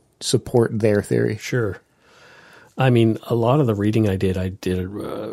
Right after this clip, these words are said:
Speaker 2: reading on a couple of sites. One is mindy tran dot com. And I don't know what stake the person who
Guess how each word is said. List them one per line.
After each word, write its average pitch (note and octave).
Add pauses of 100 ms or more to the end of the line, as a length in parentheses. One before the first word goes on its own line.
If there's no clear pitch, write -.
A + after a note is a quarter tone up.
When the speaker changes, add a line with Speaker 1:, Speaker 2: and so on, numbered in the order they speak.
Speaker 2:
reading F#2+
on F#2
a F#2
couple -
of -
sites. F2
One F#2
is F2+
mindy A2
tran F#2+
dot E2+
com. G#2 (960)
And A2 (540)
I B2
don't D3+
know B2 (1800)
what A#2 (520)
stake -
the G#2+
person G#2+
who F#2+